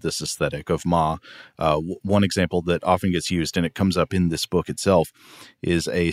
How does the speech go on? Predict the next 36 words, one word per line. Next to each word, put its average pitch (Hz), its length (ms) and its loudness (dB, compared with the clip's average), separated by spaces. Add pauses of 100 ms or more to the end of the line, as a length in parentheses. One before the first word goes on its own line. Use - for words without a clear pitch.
(120)
sixteenth 110 420 2
century 85 680 2 (160)
ink 107 240 4
on 90 220 2
paper, 90 720 2
uh, 80 240 0
screen 101 720 4 (120)
painting 90 420 0
or, 80 320 0
or 85 80 -2
drawing, 87 400 2 (480)
uh, 82 180 2 (100)
called 85 240 2
The - 200 -10
Pine 107 320 6
Trees 85 280 0 (100)
Screen 80 320 0
by, 76 460 0
uh, 78 260 -4
Hasegawa 90 680 4
Tohaku. 82 800 0 (540)
I 107 80 4
see 175 200 6
exactly 123 520 6
what 120 140 6
that 101 120 4
means 110 320 6
about, 92 380 2 (500)
it's - 240 -2
not 143 160 6
just, - 220 2
like, 120 240 6
that 107 140 -2
there 104 200 8
are 90 60 6
figures 117 800 4